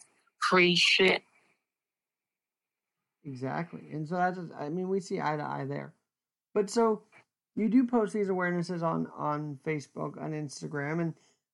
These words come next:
Speaker 2: I, firstly, how does that make you feel every time you do it? I know you said there's not enough advocates, but personally,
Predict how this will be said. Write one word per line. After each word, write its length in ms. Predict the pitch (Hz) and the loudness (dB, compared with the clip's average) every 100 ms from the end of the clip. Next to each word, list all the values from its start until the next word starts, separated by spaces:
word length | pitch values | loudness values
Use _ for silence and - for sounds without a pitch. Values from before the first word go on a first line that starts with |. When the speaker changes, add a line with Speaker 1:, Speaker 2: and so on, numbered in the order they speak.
| _ | _
Speaker 2:
I, 160 | - 160 160 | -2 -2 -2
firstly, 380 | 190 214 - 175 | 0 0 0 -2
how 140 | 190 | 0
does 100 | 202 | 0
that 100 | 196 | 0
make 220 | 185 180 170 | -2 -4 -6
you 60 | |
feel 220 | 151 175 160 | -6 -2 -2
every 220 | 156 156 | -2 -4
time 280 | 165 156 156 | -4 -4 -4
you 60 | |
do 160 | 151 170 | -2 -2
it? 80 | 147 | -2
I 100 | 156 | -2
know 160 | 170 | 0
you 100 | 170 | 0
said 180 | 165 170 | -2 -4
there's 160 | 160 156 | -4 -4
not 120 | 160 | -4
enough 220 | 156 151 | -4 -2
advocates, 380 | 165 175 170 165 | -2 -2 -6 -10
but 160 | 165 - | -12 -8
personally, 680 | - - 185 160 151 147 | -6 -6 -4 -4 -2 -6